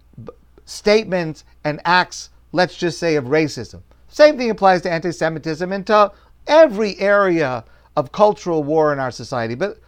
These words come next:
let's just talk about racism for a moment. Repe-, repeated transgressions, actions,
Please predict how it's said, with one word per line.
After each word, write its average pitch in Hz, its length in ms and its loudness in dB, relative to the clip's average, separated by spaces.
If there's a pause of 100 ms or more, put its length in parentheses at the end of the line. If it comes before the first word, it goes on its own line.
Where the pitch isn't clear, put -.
(140)
let's 226 160 -4
just 240 120 -6
talk 226 160 2
about 196 180 4
racism 160 520 -2
for 139 120 -8
a 135 40 -4
moment. 127 320 -6 (1500)
Repe-, - 580 -2
repeated 208 640 0
transgressions, 160 1000 -2 (360)
actions, 175 680 0